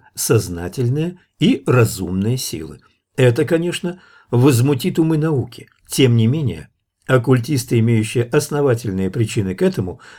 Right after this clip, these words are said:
рассматривают все силы природы как реальные, хотя сверхчувственное состояние материи и как объекты, доступные познаванию существ, одаренных необходимыми для этого чувствами.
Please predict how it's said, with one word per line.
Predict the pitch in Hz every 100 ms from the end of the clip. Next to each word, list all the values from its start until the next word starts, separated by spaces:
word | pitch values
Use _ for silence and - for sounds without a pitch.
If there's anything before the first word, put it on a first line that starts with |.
| _
рассматривают | 123 123 147 170 185 123 101 -
все | - - 113
силы | - 104 98 92
природы | 160 185 220 202 190 _ _ _
как | - 214
реальные, | 110 87 92 95 110 104
хотя | 143 - 254 220 - _
сверхчувственное | - 123 123 - 233 226 - 104 95
состояние | 90 117 - 104 92 95
материи | 95 98 226 214 202 196 - _ _ _
и | 156 131
как | 117 - 123 120
объекты, | 104 95 92 92 - 175 185 - _
доступные | 107 131 - 180 175 170 156
познаванию | 151 113 113 107 135 123 110
существ, | - 101 - - 180 196 - _ _ _ -
одаренных | 131 113 110 104 95 92 - _ _
необходимыми | - 120 120 101 - 101 98 95 92 90
для | 95 95
этого | 185 196 196 190 _ _ _
чувствами. | - 135 127 151 - 107 107 117 76